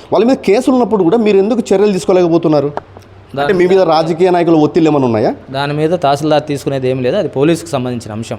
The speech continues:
Speaker 2: ఏ యాక్ట్ పెట్టాలా, ఏం పెట్టాలా అనేది
Speaker 1: Hmm.
Speaker 2: అది మా పోలీసు వారికి ఆ, దాని మీద అవగాహన ఉంది.
Speaker 1: Hmm.
Speaker 2: మీకు నాకు కన్నా వాళ్ళకు, వాళ్ళ విధుల పట్ల వాళ్ళకి అవగాహన ఉంటుంది.
Speaker 1: Hmm.
Speaker 2: ఖచ్చితంగా వాళ్ళు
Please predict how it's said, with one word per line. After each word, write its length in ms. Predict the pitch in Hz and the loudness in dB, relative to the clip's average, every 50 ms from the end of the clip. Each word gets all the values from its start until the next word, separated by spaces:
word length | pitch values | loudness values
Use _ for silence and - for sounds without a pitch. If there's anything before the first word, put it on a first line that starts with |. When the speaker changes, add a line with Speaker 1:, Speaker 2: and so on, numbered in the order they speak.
| - - - | -12 -8 -6
Speaker 2:
ఏ 120 | 117 123 | -2 -2
యాక్ట్ 340 | 131 135 135 131 135 131 117 | 0 0 0 -2 -4 -8 -8
పెట్టాలా, 440 | 120 110 - 113 110 113 123 143 156 - - - - - - | -8 -10 -8 -8 -8 -6 -6 -6 -8 -10 -16 -20 -20 -14 -8
ఏం 160 | 113 120 131 131 | -6 -4 -4 -4
పెట్టాలా 360 | 120 113 113 110 107 104 101 | -4 -6 -6 -6 -8 -8 -8
అనేది 320 | 101 101 104 104 131 180 | -12 -12 -12 -10 -8 -8
Speaker 1:
Hmm. 400 | 254 - - 120 104 92 - - | -10 -10 -14 -16 -16 -16 -14 -14
Speaker 2:
అది 460 | - 156 165 156 143 139 131 127 120 123 - - 123 | -12 -10 -8 -8 -8 -8 -8 -8 -10 -12 -16 -18 -16
మా 80 | 117 | -16
పోలీసు 340 | 101 - 107 113 151 160 190 | -14 -10 -8 -6 -6 -2 0
వారికి 200 | 185 190 190 220 | 0 0 2 0
ఆ, 100 | 185 170 | 0 0
దాని 260 | 156 139 135 139 139 | -2 -4 -6 -6 -4
మీద 120 | 151 185 202 | -2 0 0
అవగాహన 400 | 147 151 160 185 190 180 175 160 | 2 2 2 2 0 0 -4 -8
ఉంది. 140 | 151 135 | -10 -12
Speaker 1:
Hmm. 480 | 110 104 - - - 104 104 104 - 107 95 85 - - | -12 -14 -16 -20 -20 -18 -18 -18 -18 -18 -18 -16 -12 -8
Speaker 2:
మీకు 200 | 110 127 135 165 | -8 -4 -2 0
నాకు 320 | 160 156 151 151 151 156 | 0 0 0 -2 -2 -4
కన్నా 300 | 147 156 147 151 175 185 | -4 -4 -4 -2 -2 -2
వాళ్ళకు, 440 | 160 143 143 139 139 143 131 123 120 123 | 0 0 -2 -2 -4 -4 -8 -8 -6 -4
వాళ్ళ 180 | 120 120 127 | -4 -2 0
విధుల 360 | 127 131 123 123 127 143 143 | 0 0 -2 -2 -2 -2 -2
పట్ల 200 | 135 135 127 135 | -2 -2 -4 -4
వాళ్ళకి 200 | 190 170 139 123 | -2 -4 -2 -2
అవగాహన 360 | 123 120 123 135 139 135 131 120 | -4 -2 0 0 0 -2 -2 -6
ఉంటుంది. 300 | 113 110 113 107 - - | -8 -10 -10 -10 -10 -12
Speaker 1:
Hmm. 380 | - - - 107 95 90 - | -12 -12 -16 -18 -16 -12 -12
Speaker 2:
ఖచ్చితంగా 340 | 123 123 - - 185 233 269 | -12 -10 -4 -2 -2 0 2
వాళ్ళు 340 | 220 190 180 175 175 165 | 2 2 2 2 2 0